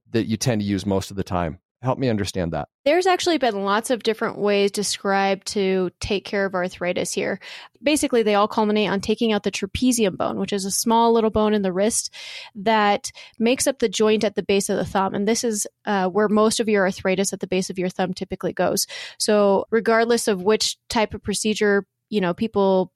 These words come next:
Speaker 2: choose to do, usually it all begins with taking out the trapezium. And then there's a number of things that can be done to sort of stabilize or support the base of the thumb after you've taken out that little bone, 'cause that bone typically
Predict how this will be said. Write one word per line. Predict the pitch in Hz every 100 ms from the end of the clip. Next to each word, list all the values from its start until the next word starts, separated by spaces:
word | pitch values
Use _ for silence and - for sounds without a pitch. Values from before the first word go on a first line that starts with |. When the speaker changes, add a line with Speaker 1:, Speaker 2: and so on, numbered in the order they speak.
| -
Speaker 2:
choose | - 220 -
to | 202
do, | 196 190 214 254 285 -
usually | 226 254 247 220 220 -
it | 202
all | 202 202 202 202 - _ -
begins | 202 202 190 190
with | 196
taking | - 190 196 185
out | 180
the | 180
trapezium. | - 175 - 175 180 180 180 196 _ _ - - -
And | - 233
then | 240
there's | 240 233
a |
number | 233 247 269
of | 240
things | 226 220
that | 226 -
can | 214
be | 208
done | 170 190 190
to | 196 208 -
sort | - 208
of | 196
stabilize | - 220 214 208 202 -
or | 190
support | - - - 233 -
the | 202
base | - 202 208 214
of | 190
the | 185
thumb | - 196 190
after | 185 196 190 214
you've | 196
taken | - 190 190 185
out | 180
that | 190 -
little | 196
bone, | 190 180 190
'cause | 208
that | 202 220
bone | 220 196
typically | - 277 285 - 214